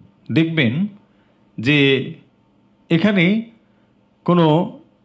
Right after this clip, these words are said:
মন্ত্র জপ বা এসব ব্যাপার নয়। একটু আমরা দেখে নিই কেন তিনি এই অধ্যারোপ বা অপবাদ পদ্ধতি অবলম্বন করেন। তিনি তো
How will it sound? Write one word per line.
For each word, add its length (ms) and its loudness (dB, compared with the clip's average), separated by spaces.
মন্ত্র 500 4
জপ 420 2
বা 320 -2
এসব 280 2
ব্যাপার 280 0
নয়। 260 -8
একটু 260 2
আমরা 160 2
দেখে 280 0
নিই 160 4
কেন 480 0
তিনি 300 0
এই 140 2
অধ্যারোপ 600 -2
বা 180 4
অপবাদ 540 2
পদ্ধতি 360 0
অবলম্বন 480 0
করেন। 400 -6
তিনি 180 4
তো 420 0